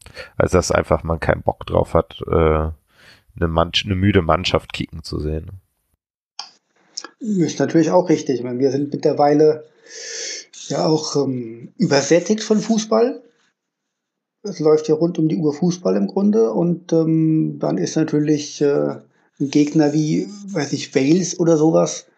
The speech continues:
Speaker 2: Ja, warum soll ich mir das angucken? Da hast du schon recht.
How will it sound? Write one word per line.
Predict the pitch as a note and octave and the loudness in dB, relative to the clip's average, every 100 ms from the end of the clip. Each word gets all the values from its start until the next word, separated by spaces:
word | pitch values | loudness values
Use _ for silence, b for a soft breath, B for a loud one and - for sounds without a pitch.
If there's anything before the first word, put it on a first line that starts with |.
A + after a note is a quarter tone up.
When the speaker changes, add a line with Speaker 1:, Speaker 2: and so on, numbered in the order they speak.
| _ B B B B B B B B - - - | _ B B B B B B B B -8 -8 -4
Speaker 2:
Ja, | G#2 G#2+ | -4 0
warum | A#2+ C#3 | 0 2
soll | C#3 D3 | 4 2
ich | D#3 | 2
mir | |
das | C#3 | 0
angucken? | D#3+ D#3 B2+ A#2 A#2 | 2 0 -4 -8 -4
Da | A2+ | -2
hast | A2+ - | -2 -4
du | |
schon | D3+ D#3+ | 0 2
recht. | D#3+ - - | 0 -2 -12